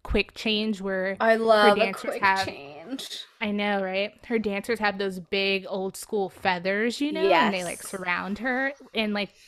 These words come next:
Speaker 1: those little things I, I would have never expected to watch these concerts and shows and be like, "Oh my God, take notes." <laughs>
Speaker 2: Mm-hmm.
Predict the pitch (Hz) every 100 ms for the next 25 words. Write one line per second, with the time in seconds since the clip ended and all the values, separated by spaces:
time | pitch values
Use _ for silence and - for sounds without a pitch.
0 | - 285 359 285 302 311 285 - 233 233
1 | 208 196 196 202 - 202 220 208 208 208
2 | 208 190 196 190 208 208 185 - 202 190
3 | - 196 180 - - 196 180 185 180 -
4 | - - _ _ _ _ 190 185 - -
5 | 190 180 - 180 - - 180 - 185 180
6 | 180 190 180 180 185 185 190 - - -
7 | _ - - 381 359 370 415 453 185 175
8 | 208 _ _ _ - _ _ _ - 359
9 | - 339 381 226 - - -